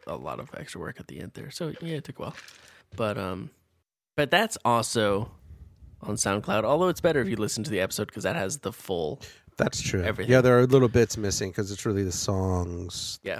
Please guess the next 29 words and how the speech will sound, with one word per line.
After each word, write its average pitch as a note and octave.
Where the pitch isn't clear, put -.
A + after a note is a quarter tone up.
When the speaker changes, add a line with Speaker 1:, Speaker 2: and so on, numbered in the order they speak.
Speaker 2:
on F#2
SoundCloud, F#2+
but -
the -
episode -
has F#2
every -
bit. -
Speaker 1:
Yeah. A2+
Okay. C#3+
Uh, A2
Anastasia, C#3
at B2
Anastasia A#2+
Elena G#2+
says, C#3
or A2
asks, A2
I F#2
guess, G2+
"Are B2
you D#3
also, F#3+
uh, G#2+
also, D3
are G#2+
you C3
a B2
completionist C3